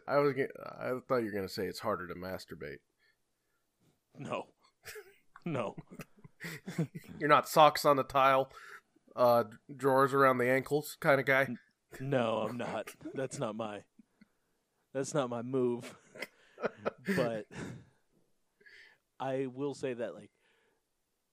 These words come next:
Speaker 2: generally, there are times where I'll sit in the living room and watch television and then just mosey on over to the kitchen and make
Speaker 1: Mm.
Speaker 2: something and then go back
Speaker 1: Mm-hmm.
Speaker 2: to the couch and watch some T V.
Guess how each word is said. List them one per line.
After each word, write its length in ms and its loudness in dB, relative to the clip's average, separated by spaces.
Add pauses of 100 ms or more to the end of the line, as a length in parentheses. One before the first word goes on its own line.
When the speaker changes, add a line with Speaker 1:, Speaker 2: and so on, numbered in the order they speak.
(140)
Speaker 2:
generally, 800 -6 (880)
there 200 -4
are 60 -8
times 380 -8
where 140 -6
I'll 100 -6
sit 220 -8
in 40 -20
the 80 -14
living 280 -10
room 240 -10
and 100 -10
watch 280 -8
television 760 -10
and 140 -14
then 100 -14
just 220 -16
mosey 400 -12
on 160 -12
over 180 -12
to 60 -6
the 80 -10
kitchen 420 -14
and 140 -12
make 180 -14
Speaker 1:
Mm. 80 -10
Speaker 2:
something 540 -12
and 140 -16
then 120 -14
go 140 -8
back 220 -8
Speaker 1:
Mm-hmm. 80 -12
Speaker 2:
to 80 -20
the 80 -16
couch 400 -12
and 80 -16
watch 240 -12
some 100 -20
T 200 -16
V. 260 -12